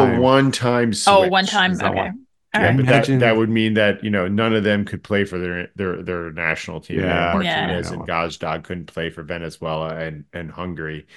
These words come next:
Speaker 2: again. I don't know if Ora has ever been called up for, for, uh, Denmark, I believe is where he's
Speaker 1: Yeah.
Speaker 2: from.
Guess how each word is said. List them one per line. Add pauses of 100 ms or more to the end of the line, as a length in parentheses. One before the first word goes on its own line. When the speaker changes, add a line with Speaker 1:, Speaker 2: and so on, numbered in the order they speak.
(240)
Speaker 2:
again.
I
don't
know
if
Ora
has
ever
been
called
up
for,
for,
uh,
Denmark,
I
believe
is
where
he's
Speaker 1:
Yeah.
Speaker 2:
from.